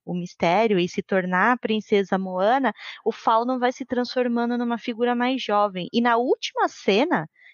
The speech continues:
que é naquele mundo fantástico, o fauno está completamente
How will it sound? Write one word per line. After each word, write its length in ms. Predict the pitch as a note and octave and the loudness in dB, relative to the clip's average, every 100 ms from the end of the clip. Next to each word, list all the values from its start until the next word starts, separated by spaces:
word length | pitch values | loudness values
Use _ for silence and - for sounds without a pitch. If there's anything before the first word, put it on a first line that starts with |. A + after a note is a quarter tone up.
| _ | _
que 140 | - | 0
é 80 | G3+ | 2
naquele 380 | B3+ A#3+ A#3 A3+ | 2 2 2 2
mundo 280 | G#3+ A3 A3 | -2 -6 -8
fantástico, 580 | G#3+ G3 G#3 A3 C#4 G3 - - - | -8 -4 0 2 0 -8 -14 -18 -20
o 60 | |
fauno 420 | - - A#3+ C4 | -4 2 4 4
está 260 | C4+ - C4 - | 0 2 0 0
completamente 1120 | - D4 F4+ - G#4 G4+ F#4+ F4+ E4 D#4+ - | 0 0 0 0 2 2 2 0 -4 -6 -6